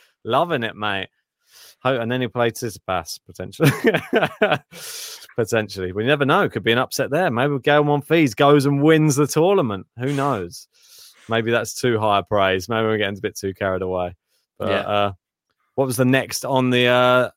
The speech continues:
Speaker 1: on the schedule? I think
Speaker 2: Well,
Speaker 1: was
Speaker 2: the next on the schedule, before we just skip on to it,
Speaker 1: Oh.
Speaker 2: I just wanna quickly talk about the women's, and that is
Speaker 1: Yes.
Speaker 2: Serena Williams.
Speaker 1: Mm.
Speaker 2: Um, I don't know if you're gonna get that up on the screen.
Speaker 1: Yeah,
Speaker 2: Or do you wanna
Speaker 1: yeah.
Speaker 2: talk about the end?
Speaker 1: Yeah, yeah, no, yeah, yeah.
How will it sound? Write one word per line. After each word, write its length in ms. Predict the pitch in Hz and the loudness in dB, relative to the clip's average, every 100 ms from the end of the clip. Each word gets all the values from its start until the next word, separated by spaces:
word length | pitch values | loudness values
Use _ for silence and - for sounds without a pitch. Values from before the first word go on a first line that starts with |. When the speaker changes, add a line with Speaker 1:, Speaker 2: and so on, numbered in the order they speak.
| - | -6
Speaker 1:
on 140 | 131 | -4
the 60 | 123 | -2
schedule? 540 | - 143 139 123 123 | 0 0 2 2 2
I 80 | 123 | 2
think 240 | 120 151 143 | 0 2 6
Speaker 2:
Well, 180 | 139 | 6
Speaker 1:
was 220 | 135 135 135 | 6 4 2
Speaker 2:
the 60 | |
next 260 | 151 180 160 | 2 2 0
on 60 | |
the 80 | 151 | -2
schedule, 340 | 139 165 156 135 | 0 0 0 -4
before 240 | 123 160 | -4 -2
we 120 | 151 | -2
just 220 | 135 131 | -4 -8
skip 240 | - 143 139 | -10 -8 -4
on 160 | 139 127 | -4 -2
to 60 | |
it, 40 | 117 | -4
Speaker 1:
Oh. 20 | |
Speaker 2:
I 20 | |
just 100 | 113 | -2
wanna 180 | 147 127 | -2 -4
quickly 340 | - 135 135 | -4 -6 -8
talk 320 | 123 143 135 | -6 -6 -4
about 300 | 127 127 127 | -2 2 2
the 60 | 117 | 0
women's, 600 | 107 131 120 107 104 - _ _ | 0 0 0 -2 -6 -16 _ _
and 120 | 113 | 0
that 80 | 131 | 2
is 160 | 123 - | 2 0
Speaker 1:
Yes. 40 | |
Speaker 2:
Serena 520 | - 131 135 139 131 | -2 2 4 4 2
Williams. 680 | 127 123 131 113 101 95 - _ - | 2 2 2 0 -2 -12 -20 _ -18
Speaker 1:
Mm. 280 | 120 131 123 | -14 -12 -4
Speaker 2:
Um, 520 | 113 113 113 110 113 - | 2 2 2 -2 -10 -6
I 80 | 123 | -2
don't 100 | 127 | -2
know 40 | |
if 60 | 117 | -2
you're 100 | 120 | -4
gonna 100 | 117 | -2
get 160 | 120 | 0
that 140 | 120 110 | 2 2
up 180 | 120 | 0
on 80 | 113 | -4
the 40 | 110 | -10
screen. 380 | - 127 110 | -4 0 0
Speaker 1:
Yeah, 120 | 110 113 | 0 2
Speaker 2:
Or 20 | |
do 40 | |
you 40 | 117 | 4
wanna 80 | 113 | 2
Speaker 1:
yeah. 60 | 107 | 2
Speaker 2:
talk 80 | 123 | 2
about 100 | 120 | 2
the 100 | 120 | 2
end? 260 | 110 101 _ _ | 0 -4 _ _
Speaker 1:
Yeah, 200 | 107 117 | -2 0
yeah, 80 | 131 | 2
no, 160 | 143 156 | 2 4
yeah, 180 | 147 151 | 4 4
yeah. 180 | 123 | 2